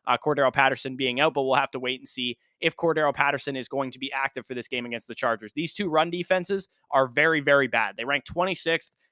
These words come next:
and twenty-eighth in my model, respectively. Plus, this game environment's also very intriguing because we have an over-under of forty-nine and a half, and actually ninety-nine percent of the money in Vegas right now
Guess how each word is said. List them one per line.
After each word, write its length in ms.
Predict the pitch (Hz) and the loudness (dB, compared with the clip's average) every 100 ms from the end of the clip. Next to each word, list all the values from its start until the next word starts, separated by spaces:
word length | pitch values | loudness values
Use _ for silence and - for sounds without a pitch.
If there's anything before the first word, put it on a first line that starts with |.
| - | -10
and 120 | 127 | -10
twenty-eighth 560 | - 170 165 147 147 - | -2 -2 0 -2 -4 -2
in 120 | 156 | -4
my 140 | 156 143 | 0 0
model, 300 | 131 165 143 | 4 4 2
respectively. 760 | 131 - 127 - 151 170 170 - | -2 -4 -4 -2 -4 -2 -2 -2
Plus, 240 | - 175 | 0 0
this 180 | - 143 | 0 -6
game 220 | 131 139 | -2 -2
environment's 520 | 156 143 147 160 156 - | -2 2 2 2 -2 -2
also 340 | 143 143 139 | 0 0 -2
very 320 | 120 127 135 | -2 -2 -2
intriguing 420 | 117 120 127 151 | -4 -6 -4 -4
because 240 | 147 135 120 | -4 -8 -4
we 80 | 127 | -2
have 140 | 123 | 0
an 80 | 135 | 0
over-under 600 | 127 123 123 123 131 123 _ - | -2 0 2 4 2 -2 _ -8
of 120 | 135 | -8
forty-nine 500 | - 170 175 147 143 | 0 0 2 2 2
and 100 | 143 | 2
a 40 | 120 | -2
half, 260 | 127 160 | 2 2
and 100 | 139 | 2
actually 340 | 139 156 - 143 | -2 -4 -2 -8
ninety-nine 1000 | 127 135 139 180 190 185 151 139 160 156 | -6 -4 -2 -4 -4 -8 -4 -2 -2 -4
percent 500 | 147 127 - 131 127 | -6 -4 2 2 0
of 100 | 131 | -6
the 80 | 127 | -4
money 300 | 131 131 117 | -2 0 -2
in 100 | 113 | -2
Vegas 340 | 120 117 110 | 0 0 -2
right 160 | 120 113 | -4 -4
now 220 | 113 107 | -4 -4